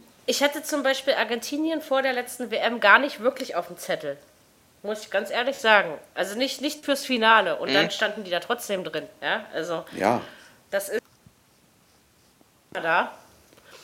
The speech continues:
Speaker 1: Aber bei den europäischen Vertretern bin ich bei Gerd, würde ich sagen, macht sich das dann zwischen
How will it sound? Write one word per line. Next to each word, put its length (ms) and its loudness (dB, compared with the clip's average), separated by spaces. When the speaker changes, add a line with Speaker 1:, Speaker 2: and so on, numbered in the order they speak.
Speaker 1:
Aber 220 8
bei 120 6
den 120 2
europäischen 640 2
Vertretern 500 0
bin 100 -4
ich 140 -4
bei 140 0
Gerd, 260 4
würde 140 -6
ich 140 -10
sagen, 320 -2
macht 220 -4
sich 120 -16
das 220 -8
dann 260 2
zwischen 320 -10